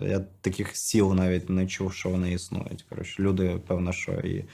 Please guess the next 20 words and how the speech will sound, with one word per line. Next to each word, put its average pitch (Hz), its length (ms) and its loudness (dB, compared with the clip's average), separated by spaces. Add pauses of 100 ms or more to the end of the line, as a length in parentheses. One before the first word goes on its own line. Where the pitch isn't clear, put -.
(160)
туалети 95 420 4
не 90 120 0
бачили 92 440 -2
нормально 98 540 -4 (260)
в - 60 -20
своєму 95 320 0
житті. 95 400 -6 (880)
Е, 98 760 6
такій 117 320 6
людині, 147 440 8
щоб 104 220 0
навчитися 107 520 2
на 107 100 4
F 101 200 -2
P 123 80 4
V 165 160 6
літати, 101 320 4
це - 240 -4
досить 104 400 0
складно. - 460 -6